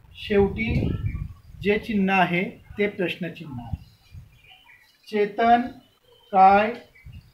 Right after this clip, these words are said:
करतो?" प्रश्नचिन्ह. "योगेश कसा आला?" प्रश्नचिन्ह.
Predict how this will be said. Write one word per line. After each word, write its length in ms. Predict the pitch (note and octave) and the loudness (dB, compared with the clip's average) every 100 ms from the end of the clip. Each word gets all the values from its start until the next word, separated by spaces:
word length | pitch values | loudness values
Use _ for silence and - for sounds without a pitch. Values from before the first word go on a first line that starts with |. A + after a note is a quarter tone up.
| - | -4
करतो?" 480 | A3 F#3 - - - - - - - - - - - - - | 0 0 -2 -16 -16 -18 -18 -20 -20 -20 -20 -20 -18 -14 -2
प्रश्नचिन्ह. 580 | G#3 - G3 E3 C3 A#2 - _ _ _ _ _ - _ _ _ - | 0 0 -4 -6 -10 -16 -20 _ _ _ _ _ -20 _ _ _ -12
"योगेश 800 | F3 G3 G#3 G3 A3 A#3 B3 - _ _ _ _ - | -2 0 2 0 0 0 -2 -8 _ _ _ _ -4
कसा 680 | G3 - G3+ G3 G#3+ A3+ - _ _ _ _ - | -4 0 2 2 2 -2 -14 _ _ _ _ -2
आला?" 280 | F#3+ D#3+ C#3 - _ _ _ _ _ _ _ _ _ - | 0 0 -4 -12 _ _ _ _ _ _ _ _ _ -8
प्रश्नचिन्ह. 600 | G#3 - E3+ - B2 | -8 -6 -10 -10 -16